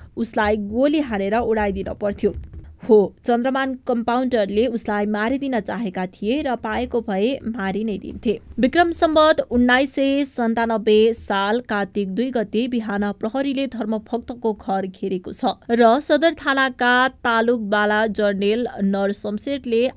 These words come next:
आफै गएर घरको खानतलासी गर्दैछन् भन्ने खबर फैलियो। त्यसपछि तिनीहरूले धर्मभक्तका फुपाजो र गङ्गालालको घर घेरे।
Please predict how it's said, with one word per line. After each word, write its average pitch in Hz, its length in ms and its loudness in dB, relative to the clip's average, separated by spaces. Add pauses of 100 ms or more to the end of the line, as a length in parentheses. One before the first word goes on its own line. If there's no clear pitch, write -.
आफै 247 360 -2
गएर 214 420 -2
घरको 208 600 -4
खानतलासी 214 880 -6 (360)
गर्दैछन् 285 580 2
भन्ने 214 300 -2
खबर 202 380 -6 (100)
फैलियो। 190 500 -2 (440)
त्यसपछि 330 440 2
तिनीहरूले 285 600 2
धर्मभक्तका 226 1120 -2 (360)
फुपाजो 262 800 -2
र 208 300 2 (100)
गङ्गालालको 240 880 0
घर 202 320 -8
घेरे। 220 400 2